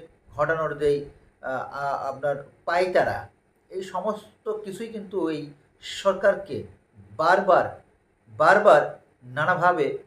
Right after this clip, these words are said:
আপনার ধাক্কা দেওয়ার চেষ্টা করছেন। সেই জায়গা থেকে বাংলাদেশের সেনাবাহিনী, সাধারণ মানুষ, ছাত্র জনতা, অর্থাৎ যারা গত ষোলো বছর ধরে স্বৈরাচার সরকারের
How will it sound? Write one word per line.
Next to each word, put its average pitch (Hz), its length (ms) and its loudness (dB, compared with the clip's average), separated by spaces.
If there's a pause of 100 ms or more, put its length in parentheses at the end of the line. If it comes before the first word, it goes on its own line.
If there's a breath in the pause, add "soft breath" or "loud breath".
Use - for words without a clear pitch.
(180)
আপনার 135 260 -4
ধাক্কা 143 300 -8
দেওয়ার 127 220 -2
চেষ্টা 104 260 -12
করছেন। 104 360 -18 (1080)
সেই 165 160 -6
জায়গা 196 300 4
থেকে 220 440 0 (800)
বাংলাদেশের 175 760 0 (640)
সেনাবাহিনী, 208 800 4 (480)
সাধারণ 202 500 0
মানুষ, 165 520 -2 (260)
ছাত্র 165 460 -4
জনতা, 147 600 0 (520)
অর্থাৎ - 540 -2 (260)
যারা 147 220 2
গত 151 260 -2
ষোলো 151 220 -12
বছর 143 360 -4
ধরে 151 320 -8 (340)
স্বৈরাচার 147 440 -4
সরকারের 143 640 -4